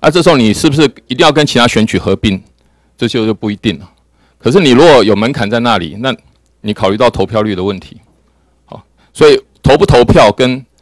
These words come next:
支持罢免或，这有时候是两回事啊。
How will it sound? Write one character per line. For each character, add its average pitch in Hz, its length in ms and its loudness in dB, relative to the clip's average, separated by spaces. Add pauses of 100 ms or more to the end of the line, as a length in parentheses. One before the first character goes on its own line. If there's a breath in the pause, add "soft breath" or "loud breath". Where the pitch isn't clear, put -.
(520)
支 139 220 -6
持 107 240 -4
罢 117 240 0
免 90 220 -8
或， 98 340 -6 (480)
这 135 180 -4 (220)
有 110 140 -4
时 127 40 -2
候 147 60 -2
是 156 100 -6
两 107 140 -2
回 87 180 -6
事 95 220 -12
啊。 - 100 -14